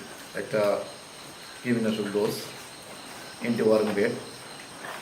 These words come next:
তো সর্বপ্রথমে যেটা আপনারা খেয়াল রাখবেন, এর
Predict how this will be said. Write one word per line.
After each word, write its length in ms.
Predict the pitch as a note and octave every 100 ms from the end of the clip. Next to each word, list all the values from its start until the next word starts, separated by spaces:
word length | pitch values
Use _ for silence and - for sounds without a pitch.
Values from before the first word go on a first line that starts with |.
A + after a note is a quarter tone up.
| - - - - - - - - - E3 - D#3+ B2+ A#2
তো 80 | G#2+ G2+ F#2+ G2 - -
সর্বপ্রথমে 600 | D3+ E3 D#3 D#3+ E3+ E3
যেটা 160 | D3+ D3 C3+
আপনারা 240 | C3+ C3 C3
খেয়াল 200 | - B2 B2
রাখবেন, 320 | A2+ G2+ A2 A#2+ - - - - - - - - - - - - - - - - -
এর 100 | B2